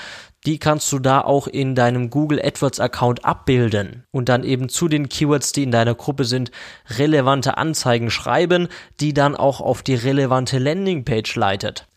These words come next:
Also hier haben wir diese Dreierkette zwischen Keyword, Werbeanzeige und Landingpage. Das heißt, wenn das Keyword irgendwie aussagt, Fördermittelprogramm A,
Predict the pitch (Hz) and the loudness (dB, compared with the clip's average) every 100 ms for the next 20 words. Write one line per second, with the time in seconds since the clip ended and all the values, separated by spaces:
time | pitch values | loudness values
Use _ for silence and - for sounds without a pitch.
0 | _ 127 117 131 160 165 151 135 127 123 | _ -4 0 2 2 2 2 0 0 -2
1 | 120 - 131 147 - 143 143 - 135 - | -2 0 2 2 0 -4 -2 -4 -2 -2
2 | 113 - - - - 180 170 165 160 - | -4 -8 -14 -8 -4 0 2 2 2 -6
3 | - _ _ 120 123 147 143 120 143 - | -20 _ _ -2 2 2 2 0 0 0
4 | 135 127 131 - 110 101 123 180 170 143 | 2 2 0 -2 -4 -2 0 0 -4 -2
5 | 143 143 - - - - 117 123 117 113 | -2 -2 -4 -14 -18 -10 -4 0 0 0
6 | 120 160 156 131 - 147 143 139 139 123 | 0 2 0 0 -4 -2 0 0 -2 -2
7 | 117 - 151 - 139 131 - - - _ | -2 0 0 2 2 0 -4 -20 -20 _
8 | - 202 175 156 147 131 131 117 110 104 | 0 2 2 0 -2 -4 -6 -6 -6 -4
9 | - 180 202 | 0 2 2